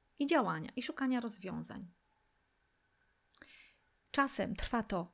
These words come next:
długo, latami, a czasem bardzo szybko akcja się zadziewa i zamieniamy się z ofiary na persekutora, na prześladowcę.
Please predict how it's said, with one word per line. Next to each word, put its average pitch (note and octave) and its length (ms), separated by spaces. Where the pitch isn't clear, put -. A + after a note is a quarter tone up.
długo, G3 520
latami, G3 640
a A#3+ 80
czasem A#3+ 540
bardzo B3+ 400
szybko - 400
akcja F3 360
się F3 320
zadziewa F3 560
i D#4 140
zamieniamy G#3+ 540
się F#3+ 140
z - 180
ofiary A#3+ 500
na G#3 380
persekutora, A3 720
na G3+ 260
prześladowcę. - 640